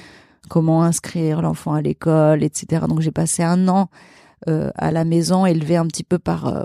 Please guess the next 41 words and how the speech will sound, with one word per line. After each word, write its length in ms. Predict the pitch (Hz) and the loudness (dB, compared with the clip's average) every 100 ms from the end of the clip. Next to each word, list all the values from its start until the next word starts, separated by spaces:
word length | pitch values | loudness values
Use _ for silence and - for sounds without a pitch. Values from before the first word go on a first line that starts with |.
| - | -2
par 160 | 156 165 | -2 2
ma 140 | 180 | 2
tante, 380 | - 202 - - _ | 2 -4 -6 -20 _
qui 80 | - | -4
elle 140 | 160 | -2
est 60 | 156 | -2
venue 240 | 151 160 | -2 -4
du 140 | 156 147 | -4 -6
coup 160 | - 151 | -10 -10
aussi 240 | 151 156 | -6 -4
avec 260 | 156 165 175 | -4 -4 -2
nous. 280 | 190 226 - - - - - - _ - | 0 0 -2 -20 -20 -20 -20 -20 _ 0
Et, 320 | 185 180 196 | 2 2 2
et 60 | 196 | 2
en 80 | |
fait, 220 | 196 240 - | 0 -2 -2
c'est 160 | 160 - | -2 -2
très 200 | 226 226 | -2 0
bizarre 340 | 185 190 190 | 0 -2 -2
parce 140 | - | -4
que 80 | - | -2
j'ai 140 | 165 165 | -2 -2
très 260 | - 220 | -2 -4
peu 200 | 185 208 | -2 -4
de 40 | - | -2
souvenirs 520 | - 190 180 202 202 | -4 -6 -2 -2 -2
de, 680 | 170 160 160 151 143 107 - - | -2 0 0 0 -2 -4 -6 -10
de 160 | 165 | -6
ces 260 | 170 - 185 | -4 0 2
un 240 | 185 202 | 4 4
an 240 | 190 190 247 - | 2 -2 -8 -12
où 100 | 165 | -8
j'ai 420 | 160 165 175 - 165 _ - | -4 -2 0 0 -4 _ 0
pas 140 | 190 | 0
été 280 | 185 - 185 | 0 -2 -2
à 100 | 180 | 0
l'école, 460 | 165 165 - 160 165 | -2 -4 0 0 0
en 100 | 151 | -6
fait. 340 | - 156 - | -6 -6 -4
C'était, 440 | - 151 - 170 165 | -6 -8 -4 0 2
euh, 440 | 156 151 151 151 | 0 -2 -4 -8